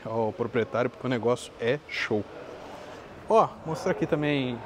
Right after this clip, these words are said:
uma outra coisa aqui no vídeo de avaliação a gente não conseguiu mostrar, eu já comentei sobre isso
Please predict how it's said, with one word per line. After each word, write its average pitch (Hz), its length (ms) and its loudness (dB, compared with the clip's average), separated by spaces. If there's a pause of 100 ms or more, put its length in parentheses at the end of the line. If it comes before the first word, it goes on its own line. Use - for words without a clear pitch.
(100)
uma 123 140 0
outra 127 220 2
coisa 127 260 2
aqui 123 140 -4
no 123 100 -2
vídeo 113 180 -2
de 113 60 4
avaliação 113 440 2
a 113 40 -2
gente 113 140 -6
não 123 100 0
conseguiu 117 320 -2
mostrar, 113 300 4
eu 143 80 8
já 151 80 2
comentei 135 400 0
sobre 113 240 4
isso 175 200 4